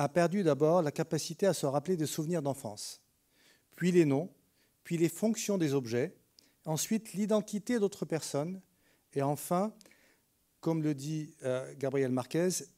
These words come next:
la conscience même de sa propre personne. Un artisan effrayé de ne pouvoir retrouver le mot enclume pour décrire l'outil avec lequel il travaille depuis toujours,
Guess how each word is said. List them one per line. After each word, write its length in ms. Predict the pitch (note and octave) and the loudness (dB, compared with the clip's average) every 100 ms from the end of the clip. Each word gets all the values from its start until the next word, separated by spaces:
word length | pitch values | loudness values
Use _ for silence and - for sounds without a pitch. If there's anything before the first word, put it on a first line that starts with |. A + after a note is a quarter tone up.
| - | -10
la 240 | C#3+ D3 | 0 0
conscience 720 | C#3+ G3+ G3+ - G3 F3+ - | 0 0 0 2 0 0 -2
même 300 | D#3+ E3+ G#3 | -2 0 -2
de 100 | D3+ | -4
sa 160 | D3 D3+ | -4 -4
propre 340 | - D3+ D3 | -2 -4 -2
personne. 380 | C3+ A#2+ - G#2 A2+ - - - - - _ _ - - _ | -6 -4 -10 -16 -18 -20 -20 -20 -20 -20 _ _ -20 -20 _
Un 180 | - D#3 | -8 -2
artisan 440 | E3+ - F#3 A3+ A#3 | -2 -2 -2 2 2
effrayé 440 | - - F3+ G3+ | 0 -2 2 4
de 140 | D#3+ | 4
ne 80 | D3 | 0
pouvoir 340 | C#3 D#3+ E3 D3+ | -2 -2 2 2
retrouver 380 | D3+ D#3 D3+ | 2 -2 0
le 80 | D3+ | 2
mot 260 | D3 D3+ - | 2 0 -2
enclume 480 | C#3 B2+ - A3 F3 | -4 -6 -2 0 0
pour 220 | - C3 | 0 -2
décrire 340 | C3 B2+ D#3+ C#3 | -2 -4 -2 0
l'outil 420 | C#3 E3+ E3+ C#3+ - | 0 -4 -6 -8 -8
avec 320 | B2+ B2 B2+ | -4 -2 -2
lequel 240 | C3+ - C#3+ | -4 -2 -2
il 80 | B2+ | 0
travaille 260 | C#3+ C#3 | 0 0
depuis 220 | A#2+ A#2+ | -2 -8
toujours, 500 | - A#2 C#3 F#3 A3 | -8 -6 0 2 0